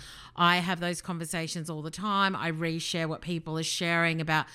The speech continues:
me, whether it's the book or the podcast or whatever else. But it's time to show up. Like, it really is, because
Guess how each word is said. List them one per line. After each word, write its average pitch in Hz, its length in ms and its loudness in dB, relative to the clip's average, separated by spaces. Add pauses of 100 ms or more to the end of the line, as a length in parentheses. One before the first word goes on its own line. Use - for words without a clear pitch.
(240)
me, 208 280 4
whether 175 240 4
it's - 200 -2
the 175 80 2
book 196 380 4
or 170 80 2
the 165 100 0
podcast 190 720 4
or 175 60 0
whatever 160 360 2
else. 175 420 4 (300)
But 247 100 4
it's 262 280 2
time 254 400 6
to 330 180 0
show 214 400 4
up. 214 400 6
Like, 220 200 2
it 262 120 2
really 247 720 0
is, 143 180 -4
because 220 500 0